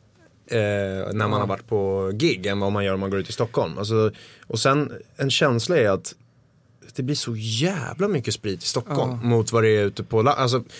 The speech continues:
Speaker 1: det är ju många som dricker riktigt mycket av,
Speaker 2: Ja.
Speaker 1: av de som är där och kollar. Men för oss är det i alla fall en helt annan grej,
Speaker 2: Det är,
Speaker 1: liksom.
Speaker 2: det är ett så här sm-, är rätt smart upplägg, eftersom man, man är i logen kanske en timme innan spelning och så börjar man dricka lite. Det är som en
Speaker 1: Mm.
Speaker 2: så här förfest. Och sen så är man ju på scen. Och sen efter har man kanske,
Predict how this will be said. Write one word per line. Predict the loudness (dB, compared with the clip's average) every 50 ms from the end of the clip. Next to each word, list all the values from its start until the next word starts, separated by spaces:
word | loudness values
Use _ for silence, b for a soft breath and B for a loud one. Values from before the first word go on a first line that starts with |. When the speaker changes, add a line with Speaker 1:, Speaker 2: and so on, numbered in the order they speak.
| B B B
Speaker 1:
det | -2
är | 0
ju | 2
många | 4 4 4 4 4 4
som | 4 2 2
dricker | 2 2 0 0 -2 -2 0
riktigt | -2 -4 -4 -6 -6 -4
mycket | -6 -4 -2 0 0
av, | 2
Speaker 2:
Ja. | 2 2 2 2
Speaker 1:
av | 0
de | 0 0 -2
som | -2 -4 -2
är | -2
där | -2 -2
och | -2 0
kollar. | 0 0 2 2 0 0
Men | -2 -2
för | -2 0
oss | 2 2 2 2 2 2
är | 0
det | 0
i | 0
alla | -2 -2 -4
fall | -4 -4 -4
en | -2
helt | 0 0 0 0 -2 -4
annan | -4 -4 -4 -4 -2
grej, | 0 2 4
Speaker 2:
Det | 4
är, | 2
Speaker 1:
liksom. | 2 2 2
Speaker 2:
det | 2
är |
ett | 2 2
så | 2 0
här | 0 0
sm-, | 0 -4 -6 -6 -2 0
är | 0
rätt | 0 0 0
smart | 0 0 0 0 0
upplägg, | 0 -2 0 0 0 0 0
eftersom | 0 0 -2 -2 -2
man, | 0 0 0 -2 -6 -10 _
man | -2 0 0 2
är |
i | 2 4
logen | 4 4 2 2 0 -2 -2
kanske | -2 -2 -2 -2 -2
en | -4 -4 -4
timme | -2 -2 0 0 0
innan | 0 -2 -2
spelning | -2 0 0 2 2 2 2 0 0 -2 -6 B B B B B B
och | -4 -2
så | 0 2
börjar | 2 2 2
man | 2 2
dricka | 2 0 0 -2 -2
lite. | -2 -2
Det | -2 -2
är |
som | 0 0
en |
Speaker 1:
Mm. | 0 0
Speaker 2:
så | -2
här | -2 0 2 2 2
förfest. | 2 0 -2 -2 -4 -4 -6
Och | -6 -4
sen | -2 -2 0
så | 0 2
är | 2
man | 2 2
ju | 0
på | 0 0
scen. | 0 2 2 2 2 2 0 -4 -8 b b b b b
Och | b b -4 0 0
sen | 0 2
efter | 0 0 -2 0 0 0
har | 2
man | 2 2 0
kanske, | 0 0 0 0 0 0 0